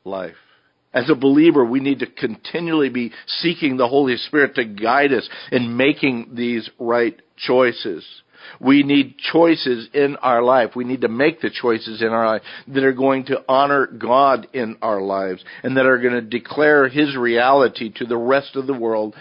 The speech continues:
that's around us, that are still in the futility of their minds, that are still wandering in darkness,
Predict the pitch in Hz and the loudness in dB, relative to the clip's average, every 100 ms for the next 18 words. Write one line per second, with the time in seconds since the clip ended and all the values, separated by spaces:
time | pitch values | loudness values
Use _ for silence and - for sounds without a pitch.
0 | - - 120 - 110 107 120 120 107 120 | -20 -6 -6 -4 -2 2 2 0 -6 -8
1 | 113 113 - 160 147 143 135 139 135 139 | -8 -8 -4 -4 -2 -4 -6 -6 -6 -4
2 | 147 139 127 135 131 147 131 - - 123 | -2 -2 0 2 4 2 0 -4 -12 -12
3 | 113 - 151 131 - - 131 135 147 143 | -10 -4 0 0 -4 -6 2 4 4 2
4 | 135 131 131 120 110 123 135 - 107 | 0 0 -4 -10 -2 2 2 0 -10